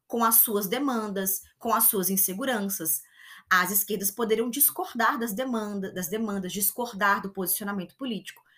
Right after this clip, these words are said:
mas desprezar, não. Tanto que a Marcha da Família com Deus pela Liberdade será de fundamental importância para a chegada dos militares ao poder.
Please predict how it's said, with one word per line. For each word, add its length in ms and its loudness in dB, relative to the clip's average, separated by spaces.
mas 260 2
desprezar, 760 2
não. 320 -2
Tanto 560 -2
que 80 -6
a 80 0
Marcha 260 2
da 80 2
Família 440 -2
com 180 -4
Deus 240 -2
pela 220 -4
Liberdade 520 0
será 200 0
de 120 0
fundamental 640 0
importância 640 -4
para 260 6
a 40 0
chegada 360 0
dos 120 0
militares 520 0
ao 100 -2
poder. 400 2